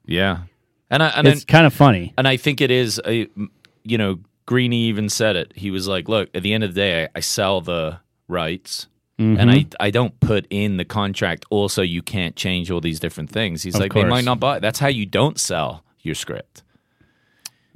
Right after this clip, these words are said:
Speaker 2: There we go. Well, he, it says right here, he, the major reason he's, he was upset about Kubrick's version is that there's too many discrepancies between the book and the film. One major difference that King disliked was the role of the supernatural in the film. In the book,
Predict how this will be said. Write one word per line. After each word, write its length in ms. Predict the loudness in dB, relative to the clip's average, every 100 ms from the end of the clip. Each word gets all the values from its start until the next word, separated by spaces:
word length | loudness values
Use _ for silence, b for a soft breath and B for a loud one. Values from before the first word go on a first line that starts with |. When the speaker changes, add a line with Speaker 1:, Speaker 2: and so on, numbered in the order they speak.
| 0
Speaker 2:
There 160 | 2
we 80 | 4
go. 240 | 4 4 4 -4 -10 4
Well, 160 | 6
he, 100 | 6
it 120 | 4 2
says 280 | 4 6
right 140 | 6 6
here, 200 | 6 6
he, 120 | 4
the 140 | 4
major 300 | 6 8 8 6
reason 260 | 6 6
he's, 200 | 4 2 -4 -2
he 160 | 2
was 140 | 4 2
upset 360 | 0 4 4
about 260 | 6 2 2
Kubrick's 340 | 0 2 2
version 360 | 2 0 2 2
is 200 | 0 -4
that 200 | -4 -2
there's 240 | -2 -4 -2
too 180 | 2
many 340 | 4 4 2 -2 B B B B B
discrepancies 760 | 2 4 6 6 4 2 0
between 280 | 2 0 2
the 80 | 2
book 180 | 0 2
and 80 | 0
the 40 |
film. 340 | 2 -2 -2 0
One 240 | 6 8 8
major 260 | 6 4
difference 400 | 6 6 6 4
that 180 | 4 0
King 220 | 4 4
disliked 520 | 4 0 4 6 4
was 160 | 2 0
the 100 | 2
role 360 | 4 6 6 4
of 120 | 0
the 100 | -2
supernatural 800 | 2 2 4 4 2 2 -2 0
in 100 | 0
the 80 |
film. 400 | 0 -2 -2 -4 2
In 140 | 4
the 60 | 4
book, 380 | 4 2 2